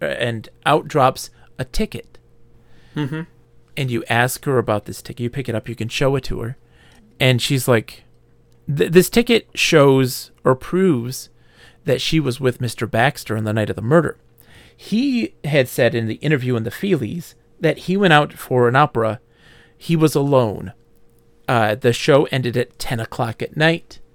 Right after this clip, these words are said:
Speaker 1: She said she was out with friends. She got home at ten thirty. This tied her with him because it was the same show that he saw.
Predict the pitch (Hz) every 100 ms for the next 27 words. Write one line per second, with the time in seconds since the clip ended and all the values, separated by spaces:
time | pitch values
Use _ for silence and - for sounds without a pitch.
0 | _ _ _ _ _ - - - 247 233
1 | 143 120 110 - - 151 135 131 127 -
2 | - - 170 160 160 160 - _ _ -
3 | - - 156 147 117 - 139 151 156 151
4 | - _ - - - 113 104 - 190 190
5 | 196 196 - _ _ - - - - -
6 | - - - 139 156 - - 147 127 131
7 | 117 123 117 110 117 - - 139 170 175
8 | 147 131 127 - 113 131 110 107 117 110
9 | - - 127 117 131 151